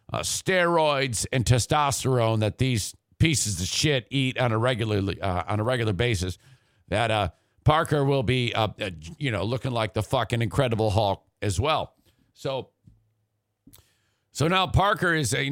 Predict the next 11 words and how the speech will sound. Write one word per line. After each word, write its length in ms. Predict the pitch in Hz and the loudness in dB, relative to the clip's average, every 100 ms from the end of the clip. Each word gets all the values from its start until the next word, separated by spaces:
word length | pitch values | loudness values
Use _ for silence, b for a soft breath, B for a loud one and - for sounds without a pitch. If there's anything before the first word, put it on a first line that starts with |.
| 147 - | -4 -2
and 240 | 170 147 | -2 -2
sometimes 460 | - 220 202 175 127 | -2 0 0 0 0
he's 240 | 170 131 | 0 0
in 40 | 135 | 0
the 120 | 127 | 0
audience 460 | 135 110 90 73 | 2 0 -2 -4
here, 260 | 69 65 - - | -8 -10 -10 -8
um, 420 | 73 69 65 64 _ | -6 -6 -8 -14 _
on, 320 | 80 82 76 - | -14 -12 -14 -12
on 140 | 80 | -14
Twitch, 480 | - 117 98 - | -10 -6 -6 -8